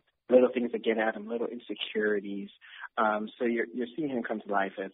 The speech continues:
from, from a young boy to a man, and he encounters all kind of difficulties. Um, you know, I would say, you know,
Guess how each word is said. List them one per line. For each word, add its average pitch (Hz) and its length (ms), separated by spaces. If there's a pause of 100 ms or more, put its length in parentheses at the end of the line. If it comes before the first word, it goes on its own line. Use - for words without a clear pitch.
(120)
from, 107 260
from 127 120
a 104 40
young 110 240
boy 101 260
to 104 240
a 95 40
man, 95 300
and - 20
he 101 180
encounters - 580
all 120 200
kind 104 140
of 85 100
difficulties. - 580 (580)
Um, 90 420 (760)
you 107 160
know, 95 240
I 110 80
would 104 120 (100)
say, 113 200
you 104 180
know, 98 220